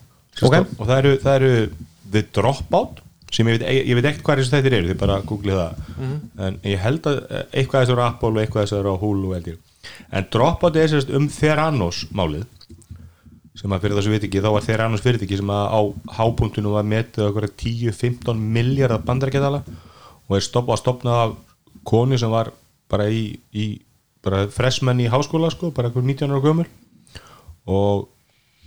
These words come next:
Speaker 2: uh, á þess að spoila miklu, var bara algjört skam, þetta er bara lygi nánast frá upphafi til enda.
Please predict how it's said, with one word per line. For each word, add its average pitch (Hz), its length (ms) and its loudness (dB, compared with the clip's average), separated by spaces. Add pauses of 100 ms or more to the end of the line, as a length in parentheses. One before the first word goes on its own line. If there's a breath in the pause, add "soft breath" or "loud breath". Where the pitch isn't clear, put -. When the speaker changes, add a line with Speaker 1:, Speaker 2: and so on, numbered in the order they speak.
(160)
Speaker 2:
uh, 78 240 -8 (180)
á - 160 -6
þess 95 160 -2
að - 60 -4
spoila 107 200 2
miklu, 104 220 2
var 113 100 2
bara 104 160 0
algjört 101 240 -4
skam, 101 380 -4 (220)
þetta - 100 -20
er - 60 -8
bara 87 180 0 (840 soft breath)
lygi 107 500 0
nánast 104 320 -4
frá 107 100 0
upphafi 104 180 -2
til 101 100 0
enda. 92 200 -4